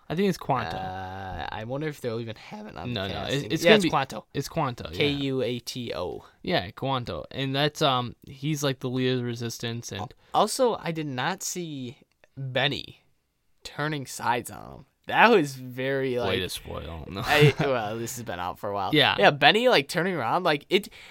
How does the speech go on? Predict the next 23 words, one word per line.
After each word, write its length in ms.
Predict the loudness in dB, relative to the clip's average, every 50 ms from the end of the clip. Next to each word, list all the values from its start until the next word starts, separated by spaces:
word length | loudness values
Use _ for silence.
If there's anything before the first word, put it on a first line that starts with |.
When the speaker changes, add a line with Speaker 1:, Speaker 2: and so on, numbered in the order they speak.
| -10 _ -2
Speaker 2:
okay, 220 | 2 6 6 4 4 2 _ _ _ 4
as, 260 | 4 4 4 2 -6 _ _ -4
like, 220 | -2 -2 -2 -2 -4 _ -2
extra 460 | -2 0 0 -4 -4 -2 -2 0 0
as 160 | 0 -2 -2
this 180 | -4 -6 -6 -6
movie 360 | -6 -6 -4 -4 -4 -4 -4
is, 340 | -4 -4 -4 -6 -6 -8 -12 _ _ _ _ _ _ _ _ _ _ _ _ _ _ _ _ 2
it 140 | 2 4 4
actually 440 | 4 4 4 2 0 -4 -4 -4
surprised 580 | -4 -4 -4 -4 -4 -4 -2 -2 -2 -2 -4 -4
me. 140 | -6 -6 -4
And 100 | -2 0
I 180 | 2 2 2
actually 240 | 2 0 0 -2 -2
saw 280 | -2 0 2 2 2 2
the 100 | 0 -2
first 440 | -6 -4 -4 -2 -2 -4 -6 -6 -6
Recall 520 | -6 -6 -6 -4 -4 -2 -2 -2 -2 -4
a 40 | -6
couple 260 | -6 -8 -10 -8 -6 -8
years 300 | -6 -6 -6 -6 -8 -10 -12 -10
back. 520 | -10 -8 -6 -6 -8 -8 -12 -18 -20 -20